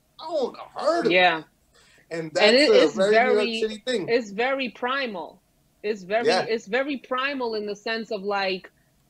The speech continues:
Speaker 2: who's, like, it's something I didn't realize until later on when I started, like, uh, learning about, like, energy and the kind of energy that you put out and shit like that, whatever, because,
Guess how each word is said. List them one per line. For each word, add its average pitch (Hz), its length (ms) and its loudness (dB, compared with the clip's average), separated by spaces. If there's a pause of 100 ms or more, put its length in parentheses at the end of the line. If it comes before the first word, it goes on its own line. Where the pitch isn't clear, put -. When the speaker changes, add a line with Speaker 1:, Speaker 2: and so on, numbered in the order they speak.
(440)
Speaker 2:
who's, 285 480 0
like, 226 360 2 (320)
it's 262 180 0
something 339 300 -2
I 262 100 2
didn't 214 200 -2
realize 226 320 0
until 208 240 -4
later 190 260 2
on 185 220 -2
when 175 80 -6
I 170 100 -4
started, 180 340 -6
like, 170 240 -4 (220)
uh, 185 80 -4
learning 185 580 0
about, 180 320 2
like, 170 280 0
energy 185 640 2
and 170 120 0
the 165 80 -6
kind 185 220 -4
of 165 60 0
energy 185 480 -2
that 165 140 -4
you 175 160 -8
put 175 240 -2
out 196 340 4
and 175 140 -6
shit 156 200 -8
like 165 200 -6
that, 165 220 -2
whatever, 180 340 -2
because, 175 680 -4